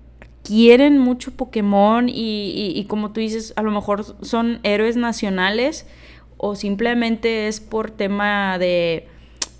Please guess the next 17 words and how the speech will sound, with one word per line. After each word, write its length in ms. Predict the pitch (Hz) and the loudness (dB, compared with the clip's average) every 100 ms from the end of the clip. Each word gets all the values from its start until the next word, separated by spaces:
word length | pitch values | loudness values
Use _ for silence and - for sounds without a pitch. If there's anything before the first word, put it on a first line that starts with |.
| - | -2
Pues, 160 | 233 | 0
obviamente 500 | 214 220 240 233 240 | 2 0 0 -2 0
del 260 | 240 240 226 | 0 2 0
dinerito 800 | 214 202 196 196 196 196 196 208 | -2 -2 0 0 0 -2 -6 -4
y 180 | 190 185 | -4 -4
que 140 | 190 | -6
te 160 | 190 180 | -6 -6
trae 520 | 180 180 196 196 196 | -2 -2 0 0 0
mu-, 240 | 196 190 190 - | -2 -2 -6 -6
de, 460 | 190 180 190 196 196 185 | -4 -2 -2 -4 -4 -4
alrededor 500 | 185 185 190 180 190 | -2 -2 0 0 0
de 100 | 220 | 0
todo 180 | 226 220 | 0 0
el 60 | |
mundo 340 | 220 214 220 233 | 0 0 -2 -2
le 140 | 226 | -4
gu-, 160 | 208 190 | -6 -8